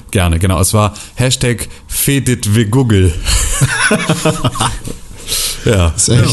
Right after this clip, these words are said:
Speaker 1: Hashtag Fedit wie Google war, äh, für ein Deutschland, in dem wir gern und gut leben. Ja,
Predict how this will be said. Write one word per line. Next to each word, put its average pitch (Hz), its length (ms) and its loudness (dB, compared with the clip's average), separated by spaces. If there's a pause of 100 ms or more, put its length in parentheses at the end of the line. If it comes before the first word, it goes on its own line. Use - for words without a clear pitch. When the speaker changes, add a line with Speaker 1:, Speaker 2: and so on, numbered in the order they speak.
Speaker 1:
Hashtag 135 140 2
Fedit 131 420 0
wie 123 80 0
Google 127 480 2
war, 117 480 2
äh, 117 240 2
für 120 260 0
ein 110 140 2
Deutschland, 113 460 0 (100)
in 107 180 -2 (160)
dem 101 380 0
wir 101 180 4
gern 101 380 0 (100)
und 98 400 -2
gut - 300 -2
leben. 87 320 0 (580)
Ja, 87 180 0